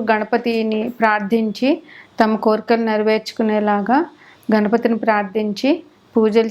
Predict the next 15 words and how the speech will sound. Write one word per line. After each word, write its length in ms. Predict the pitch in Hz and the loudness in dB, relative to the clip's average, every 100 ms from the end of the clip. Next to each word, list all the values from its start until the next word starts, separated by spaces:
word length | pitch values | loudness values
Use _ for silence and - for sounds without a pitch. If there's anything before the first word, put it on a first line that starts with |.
| 226 | 0
చేయ-, 380 | 220 214 208 - - | 0 0 0 -4 -2
చేస్తారని 840 | 220 220 220 - 208 208 196 240 381 - 214 | 0 0 -2 -2 -2 -2 -4 -2 -4 -4 0
ఆశిస్తున్నాము. 880 | 214 220 196 - 196 185 185 180 185 - - - - - | 0 0 -6 -4 -4 0 0 0 -2 -6 -20 -20 -20 -2
మ-, 220 | 226 240 254 233 | 0 2 2 4
ముందుగా 420 | 233 226 220 226 285 - _ _ _ _ - - | 4 2 0 -2 -4 -10 _ _ _ _ -12 -2
ఓం 220 | 226 233 | 2 2
శ్రీ 180 | 240 233 | 2 0
మహాగణాధిపతియే 1400 | 233 220 214 220 214 220 214 214 208 220 208 220 214 208 | 2 0 0 0 0 -2 0 0 0 0 -2 0 0 2
నమః, 340 | 202 196 180 208 285 - - - - 226 | 0 -2 -2 -2 -2 -4 -18 -20 -2 0
ఓం 200 | 220 226 | 2 2
శ్రీ 200 | 233 226 | 2 2
మాత్రే 520 | 208 196 196 202 208 | 0 -4 -2 0 0
నమః. 340 | 202 196 185 190 185 - - _ - - - - _ - - - 381 | 0 -2 -2 -2 -4 -6 -12 _ -20 -20 -20 -20 _ -20 -16 -6 0
ద్వాదశ 480 | 220 226 220 247 247 | 2 2 2 2 2
రాశులకి 680 | 233 226 - 220 220 233 | 0 0 -4 -6 -4 0